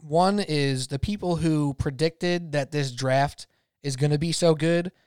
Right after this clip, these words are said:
need to make those grades good, because if the draft is that good and the grades aren't, then someone's, someone's missing something, right? So that's number one. It's kinda like with the, uh, being able to challenge penalties. The refs make the call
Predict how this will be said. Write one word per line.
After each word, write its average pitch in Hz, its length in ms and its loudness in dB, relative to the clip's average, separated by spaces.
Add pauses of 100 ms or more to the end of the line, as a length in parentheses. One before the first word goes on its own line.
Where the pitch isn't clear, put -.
(540)
need 175 380 0
to 165 100 2
make 139 220 -4
those 135 220 -2
grades 131 360 -4
good, 131 240 0
because 131 240 -2
if 131 100 -4
the 123 120 -8
draft 127 400 2
is 143 140 -2
that 131 200 2
good 123 300 2 (320)
and 135 120 -4
the 131 60 -4
grades 156 380 2
aren't, 127 340 4 (400)
then 135 220 0
someone's, 151 720 2 (100)
someone's 180 480 4
missing 143 320 0
something, 135 340 0
right? 151 280 4 (400)
So 151 180 0
that's 190 220 4
number 180 200 4
one. 127 240 2
It's 123 120 -4
kinda 165 200 4
like 143 220 2
with 143 140 -6
the, 131 240 0
uh, 113 280 -2 (320)
being 156 200 0
able 160 140 2
to 143 120 -2
challenge 147 420 0
penalties. 160 560 -2 (440)
The 147 80 -2
refs 180 540 2 (420)
make 160 280 0
the 165 80 -4
call 131 480 4